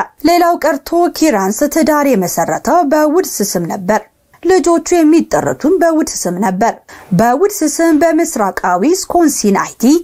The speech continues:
ዲፓርትመንት ተቀጥሮ ሰርቷል። እስከ ሁለት መቶ ሺህ ዶላር የሚጠጋ ንብረትም ከፈረንጆቹ ከሁለት ሺ አስራ ስድስት እስከ ሁለት ሺ ሃያ ሁለት ድረስ በጥሬ ገንዘብና በመኪና ኪራይ በውድስ ስም ተበድሯል።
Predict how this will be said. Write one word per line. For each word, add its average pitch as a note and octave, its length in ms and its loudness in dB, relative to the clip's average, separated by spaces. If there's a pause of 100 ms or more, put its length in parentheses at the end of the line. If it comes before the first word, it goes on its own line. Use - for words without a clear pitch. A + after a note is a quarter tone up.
(400)
ዲፓርትመንት C#4 760 0
ተቀጥሮ - 500 -2
ሰርቷል። G3+ 440 -4 (640)
እስከ D#4+ 360 -2
ሁለት E4+ 420 0
መቶ A3 360 0
ሺህ D4+ 340 0
ዶላር D4 380 2
የሚጠጋ C#4 640 0
ንብረትም E3+ 520 -2
ከፈረንጆቹ D4+ 800 0 (640)
ከሁለት E4 540 0
ሺ D4 140 -4
አስራ C4+ 280 -2
ስድስት A#3+ 400 -4
እስከ D4 240 -2
ሁለት D4+ 320 0
ሺ B3 140 -6
ሃያ F#3 180 0
ሁለት - 240 -10
ድረስ A3+ 280 0 (360)
በጥሬ E4+ 360 0 (100)
ገንዘብና C#4 760 0
በመኪና D#4 600 0
ኪራይ A3+ 360 0
በውድስ F4 460 0
ስም D4+ 260 0
ተበድሯል። G3+ 600 -2